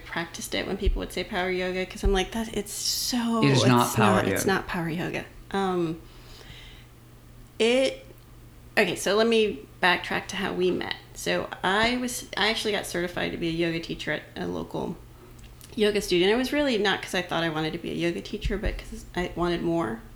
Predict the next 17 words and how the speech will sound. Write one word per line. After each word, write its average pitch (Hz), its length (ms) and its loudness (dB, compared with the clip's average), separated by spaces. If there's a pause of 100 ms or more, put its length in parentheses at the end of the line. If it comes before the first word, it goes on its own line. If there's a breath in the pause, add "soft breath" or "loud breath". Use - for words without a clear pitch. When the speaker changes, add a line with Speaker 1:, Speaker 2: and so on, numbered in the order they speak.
(1200 loud breath)
Speaker 1:
And 220 500 8 (280 loud breath)
they 277 140 4
touched 330 340 0
on 339 100 6
Ashtanga 247 400 4
a 208 40 4
little 233 280 2
bit, 294 280 2
but, - 220 0 (800 loud breath)
you 214 140 4
know, 180 80 4
we've 226 220 0
talked 190 260 -2
about 160 220 2
it, - 60 -2
not 202 180 4
enough. 190 320 2